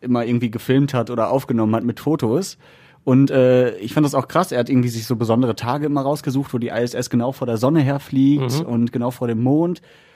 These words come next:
Speaker 1: Und, äh, dann hab ich irgendwie eine Minute auf diese Sonne geguckt und dann war die I S S vorbei
Speaker 2: <laughs>
Speaker 1: und das Video eigentlich auch. Und ich fand aber krass, wie schnell die, äh, I S S unterwegs
Speaker 2: Ja.
Speaker 1: ist. Irgendwie mit,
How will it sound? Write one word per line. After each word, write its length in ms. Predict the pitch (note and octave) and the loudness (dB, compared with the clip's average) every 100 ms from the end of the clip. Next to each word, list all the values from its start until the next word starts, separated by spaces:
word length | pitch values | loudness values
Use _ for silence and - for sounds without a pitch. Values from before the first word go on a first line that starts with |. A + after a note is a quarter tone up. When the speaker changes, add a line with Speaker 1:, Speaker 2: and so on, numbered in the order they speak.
| _ | _
Speaker 1:
Und, 260 | C#3+ C#3 D3 | -2 0 0
äh, 180 | C3+ B2+ | 0 0
dann 240 | B2+ B2 B2 _ | 2 0 -4 _
hab 140 | C#3 | -8
ich 100 | C#3 E3 | -6 -2
irgendwie 180 | D3+ D3+ | 0 2
eine 80 | |
Minute 560 | C#3+ C#3+ F#3+ B3 G3 G3+ | 4 4 2 2 2 2
auf 100 | E3 | 0
diese 220 | D#3 C#3 | -2 0
Sonne 240 | C3 A3 D#3 | 2 2 0
geguckt 480 | B2+ D#3+ - - _ _ _ _ _ | -2 -4 -6 -14 _ _ _ _ _
und 100 | C#3+ | -2
dann 200 | C#3+ D#3+ - - - _ _ _ _ _ _ _ | 0 0 -4 -14 -14 _ _ _ _ _ _ _
war 160 | - D3+ | -4 -2
die 80 | D#3 | 2
I 120 | E3 | 0
S 120 | E3+ | 0
S 140 | E3+ - | -4 -2
vorbei 440 | D3 B2+ C#3+ A3+ - | 0 2 2 0 -6
Speaker 2:
<laughs> 100 | - | -8
Speaker 1:
und 100 | F3 D3+ | -2 -2
das 120 | C#3 | 0
Video 240 | F3 C#3 | 0 0
eigentlich 280 | C3 C3+ C#3 | 0 -2 -2
auch. 280 | D3+ C#3 - - - - | -2 -2 -4 -20 -18 -4
Und 80 | |
ich 120 | C3+ C3 | -2 0
fand 180 | F#3+ | 0
aber 140 | E3+ B2 | 2 -2
krass, 320 | - G3+ - | -2 -6 -2
wie 100 | D3 | 0
schnell 580 | - - D3+ G#3+ D4+ B3 | 0 2 2 2 0 0
die, 300 | F3+ F3 G3+ | -2 -8 0
äh, 220 | D#3+ D3+ | 0 2
I 60 | D3 | 0
S 120 | C#3+ | -4
S 200 | - A#3+ | -4 -4
unterwegs 440 | C#3+ G#2 A2+ B2 A#2 | -4 0 2 0 -4
Speaker 2:
Ja. 40 | |
Speaker 1:
ist. 140 | A#2+ C3+ | -10 -6
Irgendwie 240 | B2+ C3+ | -2 2
mit, 200 | C3+ | 2